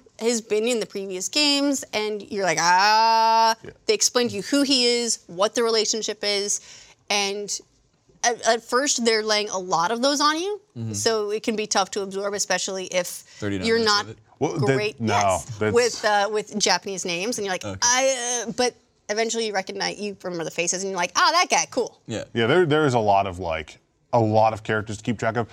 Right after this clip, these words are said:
Speaker 2: And I, like, totally, I'm not as invested as someone who's played the last twelve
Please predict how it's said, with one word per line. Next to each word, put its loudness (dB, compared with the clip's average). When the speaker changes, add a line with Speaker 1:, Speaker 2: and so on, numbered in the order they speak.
Speaker 2:
And 4
I, 2
like, 2
totally, 0
I'm 4
not 4
as -2
invested 0
as -6
someone -2
who's -6
played -4
the -6
last -4
twelve -6